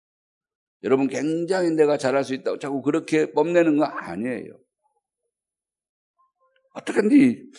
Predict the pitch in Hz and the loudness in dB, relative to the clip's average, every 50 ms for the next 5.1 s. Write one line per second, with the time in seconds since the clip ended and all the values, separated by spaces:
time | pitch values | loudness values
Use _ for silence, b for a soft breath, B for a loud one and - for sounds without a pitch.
0 | b b b - 147 165 165 170 165 160 147 139 139 139 131 117 117 120 117 117 | b b b -6 0 4 6 6 8 6 6 4 6 6 4 4 4 2 -2 -2
1 | 139 143 135 127 117 120 120 123 127 120 110 107 101 - - - 107 110 120 120 | -4 -6 -6 -4 -4 -4 -4 -2 -4 -4 -4 -4 -6 -8 -8 -6 -2 -2 0 0
2 | 117 101 82 73 - - - 127 135 135 120 107 87 - - 78 85 95 101 104 | 0 -4 -4 -6 -8 -4 2 2 4 4 4 0 -2 -4 -6 -6 -4 -4 -4 -4
3 | 92 85 80 76 - - - 127 131 - - 165 156 156 147 151 151 143 135 135 | -6 -10 -10 -14 -12 -8 -6 -6 -6 -4 -4 -4 -4 -4 -4 -6 -6 -4 -2 -4
4 | 131 - - - - 156 156 151 156 139 123 113 120 123 127 135 135 127 123 123 | -4 -4 -6 -6 -4 -2 0 0 0 0 0 -2 -2 -2 -2 -2 -2 -2 -4 -6
5 | 120 - | -8 -8